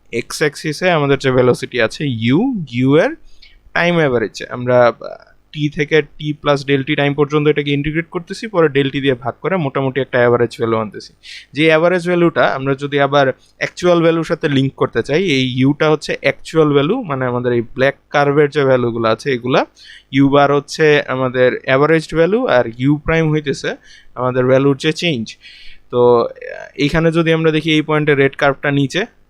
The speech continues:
আর অ্যাকচুয়াল ভ্যালু একটু উপরে, তো ইউ বারের মানটা একটু, আহ, পজিটিভ হবে, বেশি হবে, আবার এই পয়েন্টে ইউ বারের মানটা নেগেটিভ হবে, যাতে হচ্ছে আমরা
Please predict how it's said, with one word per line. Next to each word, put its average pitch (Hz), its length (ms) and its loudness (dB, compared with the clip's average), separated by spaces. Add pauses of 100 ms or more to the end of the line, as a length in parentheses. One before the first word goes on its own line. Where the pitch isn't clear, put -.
আর 117 380 2
অ্যাকচুয়াল - 340 0
ভ্যালু 139 180 6
একটু 156 220 -2
উপরে, 139 340 -2
তো 131 140 0
ইউ 127 200 -2
বারের 135 220 2
মানটা 131 260 -2
একটু, 127 440 -4
আহ, 113 280 -2 (140)
পজিটিভ 139 420 0
হবে, 143 200 2
বেশি 127 280 -6
হবে, 165 200 2
আবার 127 200 2
এই 131 120 0
পয়েন্টে 131 300 -4
ইউ 127 160 0
বারের 127 180 2
মানটা 127 280 -2
নেগেটিভ 127 420 0
হবে, 165 220 2 (380)
যাতে 123 200 -6
হচ্ছে 131 240 -4
আমরা 165 240 -2